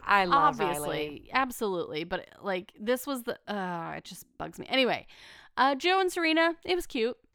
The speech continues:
Speaker 2: You know,
Speaker 1: Super
Speaker 2: whatever.
Speaker 1: cute.
Speaker 2: Um, he tried to fake Serena out, and she's like, "No, ma'am, that's not happening on this day,"
Speaker 1: <laughs>
Speaker 2: which was cute, funny. Um, and yeah, so they all agree to go to Fantasy Suites, huzzah, and tally ho.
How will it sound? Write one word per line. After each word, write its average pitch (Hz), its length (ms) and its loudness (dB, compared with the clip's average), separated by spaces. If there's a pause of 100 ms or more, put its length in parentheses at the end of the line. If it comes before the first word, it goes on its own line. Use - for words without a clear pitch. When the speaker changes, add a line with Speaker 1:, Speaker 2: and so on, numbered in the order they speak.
(220)
Speaker 2:
You 269 100 -6
know, 196 200 -2
Speaker 1:
Super 240 200 0
Speaker 2:
whatever. 202 220 0
Speaker 1:
cute. - 40 -12 (380)
Speaker 2:
Um, 233 400 2 (140)
he 294 240 0
tried 262 380 0
to 277 60 -6
fake 226 220 0
Serena 208 360 0
out, 185 280 4
and 214 100 -4
she's 214 140 -8
like, 202 160 -4
"No, 190 140 0
ma'am, 170 300 -4 (200)
that's 185 220 -2
not 196 120 2
happening 175 360 0
on 175 100 0
this 214 160 -4
day," 156 220 0
Speaker 1:
<laughs> 196 200 2
Speaker 2:
which 190 160 -4
was 196 160 -4
cute, 175 440 -4
funny. 160 280 -6 (540)
Um, 220 560 2 (220)
and 359 160 0
yeah, 233 260 -2
so 254 320 0
they 254 140 2
all 247 160 6
agree 240 180 0
to 226 60 -2
go 226 80 0
to 214 80 -2
Fantasy 214 320 -4
Suites, - 720 -10
huzzah, 196 480 4
and 190 100 -8
tally 170 300 -8
ho. 170 280 -12